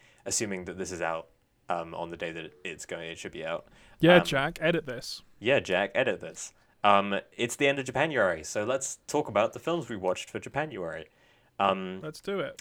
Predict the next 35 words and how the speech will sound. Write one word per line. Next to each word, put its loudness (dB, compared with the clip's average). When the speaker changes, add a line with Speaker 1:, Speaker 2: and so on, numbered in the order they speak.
Speaker 2:
A -16
quick 6
fire 8
round. 0
Speaker 1:
Yeah. 8
So 6
I, 8
um, 0
I 6
only 2
watched, 0
I -2
need -8
to -12
count -6
quickly, -10
six -2
movies -4
for -4
Japanuary. -4
I'm -4
gonna -2
try 4
and -4
fit -2
in -2
a -6
couple -4
tonight 2
and -12
tomorrow. -4
Um, 2
but 2
one, 2
actually, -2